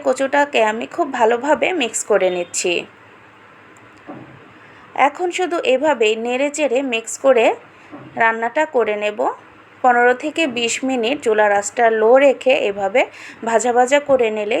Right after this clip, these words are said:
কচু রান্নাটা একেবারে কমপ্লিট হয়ে যাবে। তো ভিউয়ার্স, কচু তো মানবদেহের জন্য খুবই উপকারী। কচুতে থাকে প্রচুর পরিমাণে মিনারেল, ক্যালসিয়াম এবং লৌহ, যেটা আমাদের জন্য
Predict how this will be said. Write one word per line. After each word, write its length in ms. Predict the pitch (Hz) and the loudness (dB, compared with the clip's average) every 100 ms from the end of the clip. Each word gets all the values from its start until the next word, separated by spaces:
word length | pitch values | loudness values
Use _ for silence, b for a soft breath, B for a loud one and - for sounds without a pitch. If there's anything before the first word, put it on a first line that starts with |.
| - | 0
কচু 240 | 240 233 | 0 0
রান্নাটা 460 | 214 202 208 208 - - | -2 -2 -2 -2 0 0
একেবারে 380 | 202 214 208 254 359 | 0 0 2 2 2
কমপ্লিট 360 | 240 190 185 185 | -2 -2 -4 -4
হয়ে 180 | - 185 | 2 2
যাবে। 320 | 175 175 180 170 180 - - - - - - - - B B B B B | 2 0 0 -2 -4 -18 -20 -20 -20 -20 -20 -20 -20 B B B B B
তো 120 | - 277 | 0 2
ভিউয়ার্স, 360 | 320 277 285 - | 4 4 4 2
কচু 260 | 269 262 320 302 | 4 4 2 2
তো 60 | 247 247 | 2 4
মানবদেহের 500 | 220 214 214 247 277 | 2 0 -4 -4 -4
জন্য 220 | 277 277 330 330 | -2 -2 -2 0
খুবই 320 | 254 220 240 226 | 0 4 4 4
উপকারী। 420 | 226 240 247 254 - | 2 2 2 2 2
কচুতে 360 | 240 233 226 254 254 | 0 0 0 0 0
থাকে 200 | 277 269 | -2 -2
প্রচুর 340 | 302 254 240 233 233 | 0 0 2 0 0
পরিমাণে 460 | 220 220 220 247 415 - B B B | 0 0 0 -2 -2 -6 B B B
মিনারেল, 440 | 247 247 247 262 302 | -2 2 4 4 2
ক্যালসিয়াম 440 | 269 226 220 269 269 | 2 2 0 -4 -6
এবং 240 | 247 214 220 214 | -6 -6 -4 -4
লৌহ, 200 | 196 185 180 - 190 | -2 -2 -4 -6 -6
যেটা 200 | 220 285 | -4 -2
আমাদের 360 | 247 202 208 233 | -2 -4 -2 -4
জন্য 260 | 220 247 | -2 -6